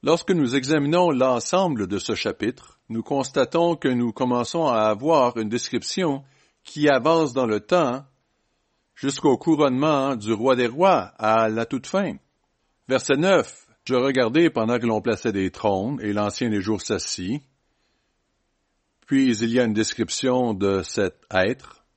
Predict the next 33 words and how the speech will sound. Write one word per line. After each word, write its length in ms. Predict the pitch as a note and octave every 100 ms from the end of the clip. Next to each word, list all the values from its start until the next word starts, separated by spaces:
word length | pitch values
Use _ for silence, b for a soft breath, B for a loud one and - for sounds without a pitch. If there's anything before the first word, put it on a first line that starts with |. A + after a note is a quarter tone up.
| _ _ _ _ _
Verset 260 | A#2 - A2+
dix, « 480 | G2+ D#3 - - - _ _ -
Un 160 | A#2
fleuve 320 | A2+ - D#3 C3+
de 140 | A2+
feu 260 | - F3 D3+
coulait 340 | - A#2 C3+
et 40 |
sortait 400 | A#2 B2+ - C3
de 80 | A2+
devant 320 | G#2 G2+ G#2
lui. » 460 | G2 B2+ D3+ B2 B2+ - _ _ _ -
Mille 440 | B2 C#3 D3 C#3+
milliers 500 | B2 B2+ A#2+ B2+ C3+
le 140 | B2+ G#2
servaient 500 | - G#2 F#2 B2+ B2+
et 60 |
dix 220 | G#2 G#2+ A#2
mille 260 | C#3+ C3+
millions 480 | A#2+ A2 B2+ E3 B2
se 120 | -
tenaient 280 | A2 A2+ A2+
en 80 | A#2
sa 140 | A#2+
présence. 600 | G#2+ G#2+ D3+ F3+ G#2 - _ _ _ _ _ _ _ _ _ _
Les 260 | - B2+ A#2+
juges 480 | A2 D3 C#3+ A#2+ C3
s'assirent 1000 | - - B2 - G3+ E3 A2+ B2 C#3 - _ _ _ _ _ _
et 160 | B2+ B2
les 100 | A#2
livres 300 | B2 C#3+ C3
furent 220 | - C3
ouverts. 420 | B2+ E3+ G#3 E2